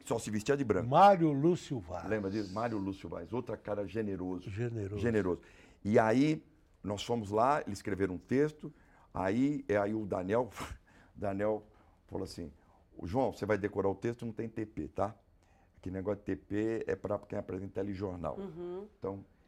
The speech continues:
Speaker 1: aí é o seguinte, eu, o, pegou o cenário do Teatro Fênix, o programa do Chacrinha era gravado no Teatro Fênix, e aí ficou ali o cenário vazio,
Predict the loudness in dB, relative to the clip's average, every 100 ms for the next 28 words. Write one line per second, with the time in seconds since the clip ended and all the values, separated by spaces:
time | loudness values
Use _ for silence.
0 | -14 -6 -2 0 0 -2 -8 -6 -8 -10
1 | -20 _ _ _ -6 -4 -4 -10 _ -10
2 | -10 -2 0 2 0 -4 -2 2 4 2
3 | 2 0 0 4 4 2 -14 -8 -6 -4
4 | -4 -4 -4 -4 -4 -4 -6 -6 -8 -6
5 | -8 -8 -16 _ _ _ _ _ _ _
6 | _ _ _ _ -10 -6 -4 -4 -6 -10
7 | 0 0 2 -2 -4 -10 -20 -20 _ -20
8 | -12 -8 0 4 4 4 2 0 0 0
9 | 0 -2